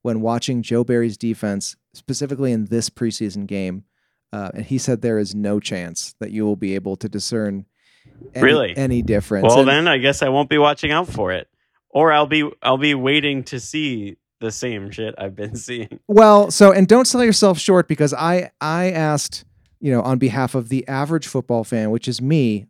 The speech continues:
Speaker 1: I am not very smart, but, you know, you played, I feel like you understand a little bit more than I do. So, like, you know, if you're a football sophisticate,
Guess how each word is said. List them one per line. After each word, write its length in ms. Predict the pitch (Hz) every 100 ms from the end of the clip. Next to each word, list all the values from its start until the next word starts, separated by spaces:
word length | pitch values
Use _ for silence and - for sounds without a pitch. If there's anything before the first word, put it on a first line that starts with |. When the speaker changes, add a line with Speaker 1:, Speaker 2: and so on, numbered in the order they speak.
| _
Speaker 1:
I 140 | 156
am 120 | 165
not 180 | 151 127
very 240 | 131 117 110
smart, 400 | - 110 92 -
but, 260 | 120 113 104
you 80 | 131
know, 120 | 104
you 260 | 123 226 247
played, 360 | 202 196 185
I 60 | 165
feel 160 | 240
like 160 | 226 160
you 200 | 220 254
understand 520 | 247 220 - 165 151
a 60 | 139
little 220 | 135 123
bit 140 | 131
more 400 | 123 123 120 117
than 220 | 110 120 117
I 200 | 113 113
do. 380 | 113 107 104
So, 200 | 104 135 123
like, 380 | 117 117 - _ _
you 80 | 143
know, 120 | 117
if 140 | -
you're 200 | 151 147 135
a 40 |
football 400 | - 175 156 151
sophisticate, 720 | - 131 151 139 139 143 135